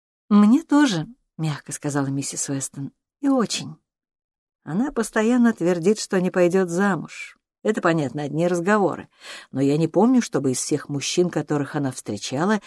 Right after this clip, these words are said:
ей хоть один пришёлся по душе. А ей недурно было бы без памяти влюбиться в подходящего человека". Хотелось бы мне увидеть Эмму влюблённой и не очень уверенной, что ей отвечают тем же.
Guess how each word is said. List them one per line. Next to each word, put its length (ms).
ей 120
хоть 220
один 260
пришёлся 460
по 80
душе. 280
А 120
ей 200
недурно 580
было 240
бы 120
без 220
памяти 380
влюбиться 480
в 40
подходящего 680
человека". 680
Хотелось 480
бы 160
мне 180
увидеть 480
Эмму 220
влюблённой 680
и 40
не 120
очень 300
уверенной, 380
что 160
ей 160
отвечают 460
тем 240
же. 160